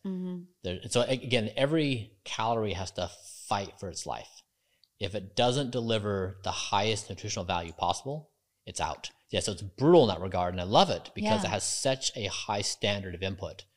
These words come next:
Speaker 2: that it has to be in service of the entire body.
Speaker 1: Amazing output.
Speaker 2: Yeah.
Speaker 1: That's brilliant.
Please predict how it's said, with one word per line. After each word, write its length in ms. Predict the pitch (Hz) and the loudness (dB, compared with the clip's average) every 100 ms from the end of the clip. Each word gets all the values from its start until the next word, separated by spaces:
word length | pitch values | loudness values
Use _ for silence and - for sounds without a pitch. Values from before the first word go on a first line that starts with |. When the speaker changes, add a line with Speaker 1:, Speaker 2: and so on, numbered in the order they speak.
| _ _ _ _ - | _ _ _ _ -2
Speaker 2:
that 280 | 92 92 | -2 -2
it 100 | 120 | -6
has 340 | 104 - 104 - | -6 0 0 0
to 120 | 107 | -8
be 380 | 92 104 95 101 | -4 -4 -4 -6
in 220 | 113 120 | -2 -2
service 480 | 120 - 123 98 90 | -2 0 0 0 -4
of 100 | 95 | -6
the 60 | 90 | -6
entire 280 | 87 95 87 | -4 -4 -2
body. 400 | 85 85 85 - _ _ _ _ | -2 -4 -8 -14 _ _ _ _
Speaker 1:
Amazing 460 | 196 180 165 160 170 | -4 -4 -4 -6 -4
output. 600 | 208 - 180 - - - - | -6 -6 -12 -18 -18 -20 -10
Speaker 2:
Yeah. 100 | - - _ | -10 -10 _
Speaker 1:
That's 260 | 226 311 - - | 6 6 4 -4
brilliant. 420 | 196 233 208 - | -2 0 0 -6